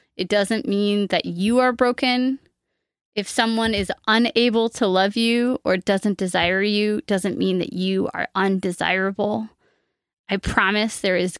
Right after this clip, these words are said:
good, true love out there, and I can't wait to celebrate it with Sam this weekend.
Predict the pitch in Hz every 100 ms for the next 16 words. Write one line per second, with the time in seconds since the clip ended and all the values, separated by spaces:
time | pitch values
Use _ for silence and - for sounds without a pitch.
0 | - 196 202 202 214 - _ _ - -
1 | 190 190 190 226 - 185 180 185 - 196
2 | 202 - 190 196 208 226 _ _ _ _
3 | _ 180 165 170 - 202 185 - 180 -
4 | - - 175 160 160 196 - _ - 190
5 | 180 175 180 190 - 180 - 190 175 175
6 | 208 - _ _ 196 - 202 185 196 202
7 | 214